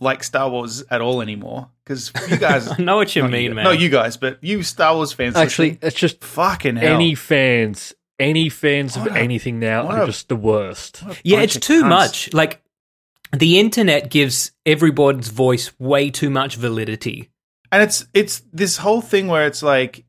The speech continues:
Speaker 1: you've gotta be on the extreme ends of the spectrum, or you just get shouted down. Like,
Speaker 2: Yeah.
Speaker 1: people either love this thing because, and, and it's not e-, like, the, the most vocal of them, they don't even like it 'cause they like it. They just like it because it pisses off the other people,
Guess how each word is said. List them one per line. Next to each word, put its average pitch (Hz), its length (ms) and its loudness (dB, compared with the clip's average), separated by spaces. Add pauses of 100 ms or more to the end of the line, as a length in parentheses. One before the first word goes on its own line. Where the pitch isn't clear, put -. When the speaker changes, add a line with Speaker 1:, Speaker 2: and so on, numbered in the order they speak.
(300)
Speaker 1:
you've 156 220 -6
gotta 170 240 2
be 143 540 -4
on 135 240 0
the 127 120 -2
extreme 170 460 -6
ends 160 180 -2
of 143 60 -4
the 123 80 -6
spectrum, 120 760 -6
or 123 400 -2
you 131 120 -8
just 143 160 -10
get 147 140 -4
shouted 120 420 -4
down. 117 340 -8 (560)
Like, 131 320 -2
Speaker 2:
Yeah. 127 280 0 (260)
Speaker 1:
people 185 580 -4
either 156 220 0
love 165 300 0
this 147 200 -4
thing 117 380 -10 (160)
because, 135 800 -4 (500)
and, 214 160 2
and 208 100 2
it's - 140 -6
not 240 160 0
e-, 214 200 -6
like, 165 180 0
the, 165 80 -4
the 147 160 -4
most 185 180 2
vocal 156 340 0
of 123 100 -2
them, 127 120 -4
they 170 80 0
don't 208 100 0
even 180 160 -4
like 139 180 0
it 127 60 -16
'cause 123 120 -10
they 117 100 -4
like 123 260 -6
it. - 120 -12
They - 80 -2
just 190 180 -6
like 165 240 -2
it 151 80 -8
because 127 260 -8
it 127 260 -6
pisses 139 340 -6
off 123 140 -6
the 123 100 -2
other 127 140 -2
people, 107 460 -14